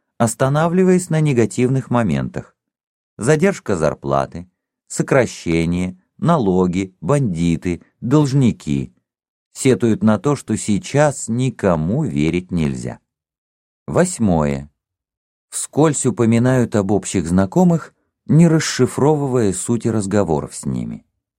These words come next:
Расчёт прост. Разумеется, первое, что приходит в голову собеседнику, вдруг кто-то сказал о нём нечто плохое. Девятое.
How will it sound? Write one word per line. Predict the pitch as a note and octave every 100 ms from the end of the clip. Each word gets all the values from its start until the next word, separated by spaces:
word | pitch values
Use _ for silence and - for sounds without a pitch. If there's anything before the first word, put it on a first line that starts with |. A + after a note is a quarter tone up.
| _ _ _ _
Расчёт | D3+ F#3 - G#3 _
прост. | F2 D#2 - _ _ _ _ _ -
Разумеется, | C3+ C3 D3+ D3+ A#2+ C#3+
первое, | A2+ B2+ F#2+ F2+ F2+
что | - -
приходит | G2+ - F#2+ E2+
в | D#2+
голову | E2+ E2 D#2 E2+
собеседнику, | A#2 A#2 C3 F#3+ A2+ D#2+ D#2+ - _ _ _ -
вдруг | A#2+ B2+ F#3 G3 -
кто-то | - D3 C#3 A#2+
сказал | - A2 G2+ C#3 C#3+
о |
нём | C3 C3 B2 - _ -
нечто | A#2 B2 - -
плохое. | A2+ A2+ G#2+ - B1 A1+ - _ _ _ _ _ _ _ _ _ _ _ -
Девятое. | F#2+ D#3+ A2 D#2 D#2+ D2 C#2+